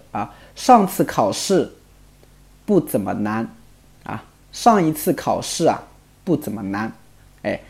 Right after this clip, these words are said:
大家根据我刚才说的句型啊，大家可以去替换的去使用看一下。嗯，好的啊，那么再听我把今天的句子再读一遍。연습을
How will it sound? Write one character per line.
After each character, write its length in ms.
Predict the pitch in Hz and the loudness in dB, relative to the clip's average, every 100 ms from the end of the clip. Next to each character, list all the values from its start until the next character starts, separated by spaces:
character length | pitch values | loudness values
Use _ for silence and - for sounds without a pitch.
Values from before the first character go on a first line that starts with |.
| - - | -20 -4
大 140 | 113 | -2
家 180 | 120 117 | 0 0
根 160 | 131 | 0
据 80 | 127 | 2
我 140 | 123 104 | 2 2
刚 180 | 123 | -2
才 120 | 120 113 | -4 -6
说 160 | 127 | -4
的 100 | 113 | -4
句 160 | 104 127 | -4 -6
型 260 | - 107 110 | -4 -6 -8
啊， 160 | 120 113 | -14 -10
大 100 | 113 | -8
家 140 | 110 104 | -6 -6
可 140 | - | -4
以 80 | 104 | -4
去 440 | - 117 110 95 87 | -4 -4 -2 -4 -6
替 160 | - 139 | 0 0
换 200 | 135 110 | 0 -2
的 60 | 104 | -6
去 100 | 113 | -10
使 220 | - 101 | -8 -4
用 180 | 110 95 | -4 -6
看 200 | - 98 | -8 -10
一 40 | 71 | -10
下。 160 | - - _ _ _ _ _ - | -16 -20 _ _ _ _ _ -14
嗯， 120 | - - - - - - - - - - | -10 -10 -12 -20 -20 -20 -20 -20 -20 -6
好 80 | |
的 200 | 123 147 - - _ - | 0 0 -2 -20 _ -10
啊， 200 | - - | -10 -8
那 80 | - | -2
么 360 | 135 135 135 131 | 0 2 0 0
再 240 | 170 156 | 4 4
听 240 | 151 165 160 | 4 0 4
我 180 | 123 | 2
把 240 | 117 110 95 | 2 -2 -2
今 180 | 139 135 | -2 -4
天 140 | 147 | -4
的 80 | 117 | -4
句 160 | - | -6
子 100 | 110 | -8
再 160 | 107 101 | -4 -4
读 140 | 98 | -4
一 80 | 101 | -4
遍。 160 | 104 - - _ _ - - _ _ - - - _ - - | -4 -8 -12 _ _ -20 -20 _ _ -20 -20 -20 _ -14 0
연 400 | 135 135 151 156 | 2 4 2 -2
습 300 | - 160 156 | -2 -4 4
을 380 | 196 208 208 | 6 8 6